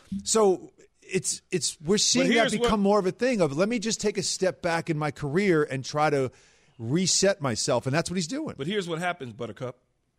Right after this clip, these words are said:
Speaker 1: Buttercup.
Speaker 2: is that
Speaker 1: Wow.
Speaker 2: the, there's, there's two guys on the Buffalo Bills coaching staff in, um, the offensive coordinator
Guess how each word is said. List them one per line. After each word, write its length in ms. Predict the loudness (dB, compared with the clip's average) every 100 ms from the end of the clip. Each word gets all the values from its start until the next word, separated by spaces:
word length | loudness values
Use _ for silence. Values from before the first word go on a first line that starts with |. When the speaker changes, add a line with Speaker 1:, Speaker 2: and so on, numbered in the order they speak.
| _ _ -8
Speaker 1:
Buttercup. 180 | -6 -4
Speaker 2:
is 80 | -2
that 360 | -2 -2 -8 _ _ _ -14
Speaker 1:
Wow. 260 | -14 -14 _ _ _ _
Speaker 2:
the, 320 | -10 -8 -8 _
there's, 320 | -10 -8 -8 -8
there's 400 | -6 -4 -6 -16 _ _ -12
two 240 | -6 -4
guys 680 | 0 0 0 -4 -8 -12 -20 _ _ _ _ _ -10
on 120 | -8
the 60 |
Buffalo 460 | -6 -6 -6 -6 -6
Bills 580 | -4 -2 -2 -2 -8 -16 _ _
coaching 400 | -4 -2 -2 -10
staff 360 | -12 -14 -14 -18 _ _ _ _ _ _ _ _ _ _ _ _ _ _ -6
in, 460 | -4 -2 -2 -4 -8
um, 540 | -8 -6 -6 -10 -14 -18 _ _ _ _ -10
the 80 | -4
offensive 320 | -4 -4 -10 -8
coordinator 580 | -4 -4 -4 -8 -10